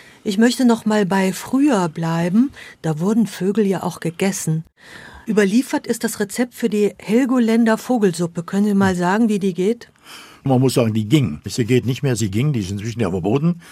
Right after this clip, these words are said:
Speaker 2: Das war die letzte offiziell genehmigte Vogelmahlzeit in Deutschland. Die ging ganz simpel, da hat man alles reingeschmissen, was überhaupt gerade anfiel.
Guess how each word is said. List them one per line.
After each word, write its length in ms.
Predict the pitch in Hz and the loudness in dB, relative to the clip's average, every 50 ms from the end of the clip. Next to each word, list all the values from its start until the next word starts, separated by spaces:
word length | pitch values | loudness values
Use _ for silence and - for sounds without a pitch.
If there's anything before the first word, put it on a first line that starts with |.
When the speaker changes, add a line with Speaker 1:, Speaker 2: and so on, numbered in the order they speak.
| - - - - - | -20 -20 -20 -12 -6
Speaker 2:
Das 120 | - 120 95 | -6 -2 0
war 120 | 120 120 | 0 2
die 120 | 117 113 | 2 2
letzte 480 | 110 135 156 - - 165 165 147 151 151 - - - - - - _ | 2 2 0 0 -2 -2 -2 -2 -2 -4 -8 -18 -20 -20 -20 -20 _
offiziell 680 | - 139 147 - 160 156 165 - - 139 135 143 147 135 | -2 -2 0 0 0 -2 -2 2 2 2 4 2 0 -2
genehmigte 760 | 131 123 113 107 110 123 131 143 131 - - - 131 127 123 | -2 -2 0 0 0 0 0 0 -2 -4 -2 0 2 2 2
Vogelmahlzeit 760 | 120 - 127 131 131 151 131 113 110 113 120 110 - 127 110 107 | 2 2 2 2 2 2 2 2 2 2 2 2 0 0 0 0
in 140 | 113 104 | 0 -2
Deutschland. 440 | 98 98 104 - - 95 80 78 - _ - - - - - - - - | -2 -2 -2 -2 -4 -4 -6 -6 -10 _ -20 -20 -20 -20 -20 -20 -6 -2
Die 140 | 117 117 | -2 0
ging 220 | 110 123 147 151 143 | 0 2 0 0 2
ganz 240 | 131 131 127 117 - | 2 2 0 0 0
simpel, 240 | 165 165 156 131 | 0 0 2 2
da 100 | 107 110 | 2 2
hat 120 | 110 131 117 | 0 2 0
man 120 | 117 107 | 0 0
alles 280 | - 131 160 160 - 117 | 0 0 -2 -2 -2 -2
reingeschmissen, 640 | - 156 147 143 131 - - 143 151 - 147 127 110 | -2 -2 -2 -4 -6 -4 -4 -6 -4 -4 -4 -2 -2
was 160 | 127 120 131 | -2 -2 -2
überhaupt 400 | 131 123 120 127 131 - - - - - - _ | 0 0 0 0 0 -4 -12 -20 -20 -20 -16 _
gerade 260 | - 127 131 139 156 | 0 0 2 2 2
anfiel. 400 | - 190 185 - 123 98 87 - | 0 0 0 0 -2 -2 -4 -4